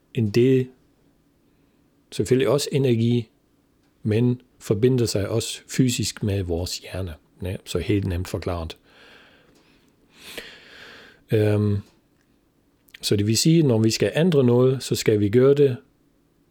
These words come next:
øh, på den materielle niveau og på den ikke-materielle. Så det vil sige, vi skal gøre noget, en del med vores hjerne, ja, og en del med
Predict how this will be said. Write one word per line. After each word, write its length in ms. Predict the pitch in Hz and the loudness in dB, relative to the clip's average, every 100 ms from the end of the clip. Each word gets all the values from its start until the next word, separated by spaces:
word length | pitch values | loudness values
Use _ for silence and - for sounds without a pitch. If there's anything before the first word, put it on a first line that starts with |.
| _ - | _ -4
øh, 400 | 110 104 101 107 - _ _ _ _ _ _ _ _ - | -2 0 0 -2 -6 _ _ _ _ _ _ _ _ -4
på 100 | 117 | -4
den 180 | - | -2
materielle 540 | 95 95 104 104 165 170 | -4 -2 2 2 4 4
niveau 500 | 160 120 127 139 147 _ _ _ _ _ _ _ _ _ _ _ _ _ _ _ _ _ _ _ _ _ _ - | 4 6 4 4 0 _ _ _ _ _ _ _ _ _ _ _ _ _ _ _ _ _ _ _ _ _ _ -2
og 340 | 117 131 143 - _ _ _ | 2 2 2 -6 _ _ _
på 100 | - | -4
den 160 | 113 123 | -2 0
ikke-materielle. 800 | 151 131 110 92 - 85 82 78 - _ | 0 2 0 -2 -6 -6 -6 -8 -14 _
Så 180 | - - | -10 -8
det 140 | 85 | -6
vil 100 | 92 | -6
sige, 340 | - 135 139 135 _ _ _ _ _ _ _ - | -2 -2 -2 -6 _ _ _ _ _ _ _ -6
vi 100 | 104 | -4
skal 240 | - 95 | -2 0
gøre 200 | 113 120 | 0 2
noget, 280 | 110 107 110 | 0 0 -2
en 100 | 107 | -4
del 260 | 101 113 117 | 0 2 2
med 180 | 101 90 | 0 -2
vores 260 | 90 87 | -4 -2
hjerne, 380 | 110 120 175 202 - - | -2 0 0 -2 -6 -6
ja, 160 | 101 139 _ _ _ | -6 -6 _ _ _
og 160 | 113 104 | -4 -2
en 80 | 101 | 0
del 300 | 110 120 117 | 2 4 2
med 400 | 107 98 101 | 0 -2 -2